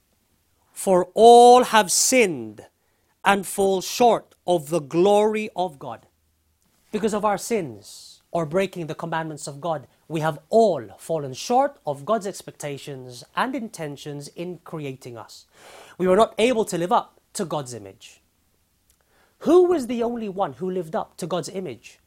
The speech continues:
according to his plan? Who was the one who lived up to be found in the image of God in holiness?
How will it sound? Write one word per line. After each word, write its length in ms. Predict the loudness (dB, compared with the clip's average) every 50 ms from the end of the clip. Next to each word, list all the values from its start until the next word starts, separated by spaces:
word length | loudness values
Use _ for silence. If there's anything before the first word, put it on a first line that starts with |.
| _ _ _ _ _ _
according 760 | -2 -2 -2 -2 -6 -4 -2 -2 -2 -2 -4 -6 -8 -8 -12 -14 _
to 100 | -12 -10
his 180 | -8 -8 -10
plan? 420 | -10 -10 -12 -12 -12 -12 -18 -20 _ _ _ _ _ _ _ _ _ _ _ -20 -20 -20 -20 -4
Who 180 | 0 2 4 4
was 160 | 4 2 2
the 80 | 0
one 180 | 2 2 2 0
who 160 | 0 -6 -6
lived 240 | -2 -2 -2 -4 -6 -6 _
up 240 | -4 -4 -4 -8 _ _ _ _ -10
to 80 | -8
be 100 | -8 -8
found 500 | -10 -10 -8 -4 -2 -2 0 -2 -4 -6
in 200 | -8 -10 -10 -8
the 160 | -8 -8 -8 -8
image 320 | -10 -10 -8 -10 -10 -12 -8 -8
of 220 | -8 -8 -8 -8
God 220 | -6 -6 -6 -6 -6 -6
in 120 | -8 -6
holiness? 720 | -4 -4 -4 -4 -4 -6 -8 -12 -12 -16 -20 -20 -20 -20